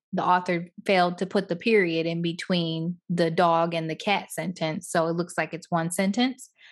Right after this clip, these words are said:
But if you were to go back and read your manuscript and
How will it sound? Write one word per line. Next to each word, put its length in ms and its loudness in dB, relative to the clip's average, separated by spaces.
But 160 4
if 200 -2
you 120 0
were 120 2
to 80 -4
go 180 0
back 280 -2
and 200 -6
read 320 4
your 420 -2
manuscript 760 -4
and 380 -4